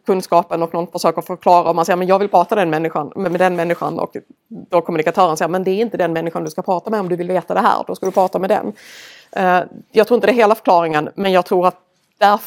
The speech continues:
finns någon, någonting i, i den siffran. För det, det var ganska många som angav just det. Att man, man upplevde att man, ja, men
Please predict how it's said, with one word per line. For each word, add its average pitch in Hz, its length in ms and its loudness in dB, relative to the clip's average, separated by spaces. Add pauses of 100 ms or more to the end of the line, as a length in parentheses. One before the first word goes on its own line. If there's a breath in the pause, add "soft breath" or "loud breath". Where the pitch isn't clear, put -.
(200)
finns 247 320 0
någon, 170 300 -4
någonting 175 880 -4
i, 175 380 -4 (360)
i 165 180 -4
den 156 240 -4
siffran. 185 520 -4 (140)
För 202 60 -8
det, 190 240 -4
det 196 80 -6
var 190 140 -6 (240)
ganska 185 260 -8
många 180 220 -6
som 175 120 -10
angav 160 360 -8 (140)
just 160 440 -14 (260)
det. - 220 -10 (500 soft breath)
Att - 180 -18
man, 160 260 -12
man 160 120 -6
upplevde 156 300 -10
att - 180 -12
man, 160 300 -12 (760)
ja, - 80 -8
men 180 220 -8